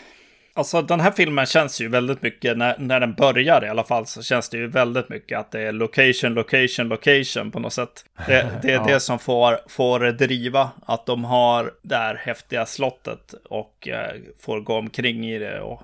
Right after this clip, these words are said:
Speaker 1: och ha, ha lite kul med, med fotot ibland ändå. Den öppnar ju med, eh, en, med någon som bor i slottet som hon kommer och, och ger mat till det här freaket som hon har inlåst i källaren typ.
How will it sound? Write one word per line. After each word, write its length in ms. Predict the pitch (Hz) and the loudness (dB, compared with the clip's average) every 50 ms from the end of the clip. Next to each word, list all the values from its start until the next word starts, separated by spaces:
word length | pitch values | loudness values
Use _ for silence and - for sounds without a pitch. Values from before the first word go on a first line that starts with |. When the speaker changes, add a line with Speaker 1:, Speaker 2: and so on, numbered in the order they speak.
| _ | _
Speaker 1:
och 140 | - - 107 | -12 -10 -4
ha, 380 | 104 110 110 107 107 104 - - - | 0 2 2 2 2 0 -2 -8 -14
ha 240 | - 123 127 131 | -6 0 0 0
lite 240 | 131 120 113 - 120 | 0 0 -4 -4 -6
kul 480 | 110 - - - 151 143 139 135 123 117 | -8 -8 -4 -2 -2 0 0 -2 -2 -2
med, 320 | 117 120 120 120 117 117 - - _ _ | -2 0 0 0 0 -2 -6 -12 _ _
med 160 | - 156 151 | 0 0 2
fotot 500 | - 170 139 - 113 - - 180 180 - | 2 -2 -4 -4 -8 -2 -2 -2 0 0
ibland 440 | 160 117 131 123 117 113 107 113 113 | -2 2 2 2 2 2 -2 -6 -8
ändå. 320 | 113 113 113 113 113 117 - _ _ _ _ _ _ 160 | -6 -6 -6 -6 -6 -8 -12 _ _ _ _ _ _ -16
Den 280 | 135 - 151 151 113 | -2 2 2 2 4
öppnar 440 | 120 165 143 - - - - 175 165 | 4 2 2 2 -4 -4 0 2 2
ju 140 | 147 127 113 | 4 2 2
med, 380 | 107 113 120 117 113 107 107 - - - - - _ _ | 0 -2 -2 0 -2 -2 -4 -6 -10 -14 -14 -14 _ _
eh, 640 | 69 65 65 - 64 - - _ - - _ - 135 | -10 -8 -8 -6 -8 -10 -12 _ -20 -14 _ -2 -2
en, 340 | 120 113 113 110 113 113 127 131 - _ | -2 -2 -4 -8 -10 -12 -14 -14 -16 _
med 560 | - 135 117 117 120 127 120 117 117 113 95 - - _ - | -10 -6 -2 0 2 2 4 2 2 0 -2 -8 -12 _ -6
någon 480 | 127 120 123 127 123 120 120 117 117 - - - | -2 0 2 2 0 0 -4 -8 -8 -12 -16 -18
som 420 | 117 - - 120 113 113 117 - - | -12 -4 -4 -4 -4 -4 -8 -12 -12
bor 340 | 139 123 131 123 123 120 117 | -6 -6 -4 -4 -2 -4 -6
i 40 | |
slottet 520 | 110 - 143 131 123 - - 127 123 127 - | -6 -6 -8 -8 -8 -6 -6 -6 -6 -6 -10
som 380 | - - 131 120 117 117 117 - _ _ | -12 -8 -6 -4 -4 -6 -8 -10 _ _
hon 220 | 127 123 127 127 | -8 -8 -8 -6
kommer 400 | - - 127 123 117 117 113 110 | -4 -4 -2 -2 0 -2 -2 -2
och, 260 | 110 113 113 113 113 - - - 82 - 120 | -2 -2 -4 -4 -6 -6 -10 -12 -8 -6 -6
och 120 | 120 127 | -6 -6
ger 300 | 131 117 - 127 123 117 | -8 -4 -2 0 0 2
mat 400 | 113 117 123 127 117 117 - _ _ | 2 2 0 0 0 0 -4 _ _
till 140 | - - - | -12 -8 -6
det 60 | 107 | -6
här 80 | 110 | -6
freaket 600 | 110 - - 131 123 117 - _ - 107 - _ - | -6 -6 -6 -6 -6 -6 -8 _ -6 -6 -6 _ -12
som 160 | - - - 110 | -12 -12 -12 -12
hon 180 | 135 139 - - | -12 -12 -12 -12
har 200 | 123 131 120 110 | -10 -8 -6 -6
inlåst 720 | 113 120 117 110 - 123 - 64 - - - - - _ _ | -4 -6 -6 -8 -8 -8 -8 -8 -10 -12 -14 -16 -20 _ _
i 100 | - - | -16 -14
källaren 480 | 139 - 131 120 107 107 113 117 120 120 | -6 0 0 0 0 0 -4 -6 -6 -8
typ. 220 | - - - - | -12 -12 -14 -14